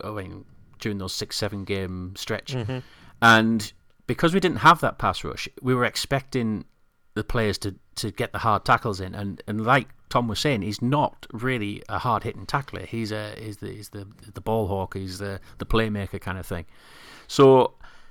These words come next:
Speaker 1: it probably looked, and it probably exposed him a little bit more because people were expecting, waiting for those plays to happen, but they weren't happening because there was the lack of the pressure, wasn't there?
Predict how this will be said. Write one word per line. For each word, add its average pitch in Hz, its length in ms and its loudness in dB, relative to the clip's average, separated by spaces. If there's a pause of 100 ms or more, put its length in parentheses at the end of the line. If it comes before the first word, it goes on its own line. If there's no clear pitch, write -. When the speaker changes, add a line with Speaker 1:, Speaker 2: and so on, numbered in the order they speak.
(220)
Speaker 1:
it - 200 6
probably 170 400 6
looked, 139 320 6
and 107 100 -2
it - 80 -8
probably 147 300 4
exposed 131 520 0
him 104 120 0
a 92 40 -4
little 127 280 2
bit 135 160 -2
more 117 360 2
because 117 520 -4 (160)
people 143 260 2
were 117 120 0
expecting, 117 680 -2
waiting 120 320 0
for 123 140 -4
those 104 200 -4
plays 104 280 -6
to 107 100 -6
happen, 104 240 -6
but - 100 -8
they 110 60 -8
weren't 120 320 0
happening - 300 -12
because 104 420 -10 (140)
there 107 80 -8
was 107 120 -2
the 107 120 -4
lack 113 280 2
of - 80 -10
the - 80 -8
pressure, 139 320 2
wasn't 120 240 -6
there? 107 100 -14